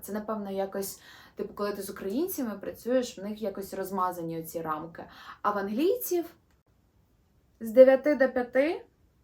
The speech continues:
всьо, і щоб в п'ять ти вже була за дверима. Я оце затрималась в п'ятницю, я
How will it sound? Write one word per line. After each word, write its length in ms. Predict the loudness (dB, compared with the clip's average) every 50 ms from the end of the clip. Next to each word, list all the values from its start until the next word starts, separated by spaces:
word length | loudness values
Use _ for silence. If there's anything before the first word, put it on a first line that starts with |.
| _ -18
всьо, 480 | -14 2 4 6 6 6 4 2 0 -6 -10 -12
і 80 | -10
щоб 220 | -4 -2 -2 -2 -2
в 260 | -4 -10 -14 -6 0
п'ять 240 | 2 2 2 2 -2
ти 80 | -4
вже 160 | -2 -2 -2
була 260 | -2 0 0 0 0 0
за 100 | -2 -6
дверима. 460 | -8 -6 -6 -6 -6 -6 -8 -10 -12 -14 -20 -20 -20 -20 -20 _ -2
Я 180 | 2 2 2
оце 160 | 2 2 0 -6
затрималась 640 | -8 -8 -6 -4 -4 -2 -2 -4 -6 -6 -10 -12
в 60 | -8
п'ятницю, 480 | -4 -2 -2 -2 -2 -6 -10 -8 -8 -6
я 140 | -6 -6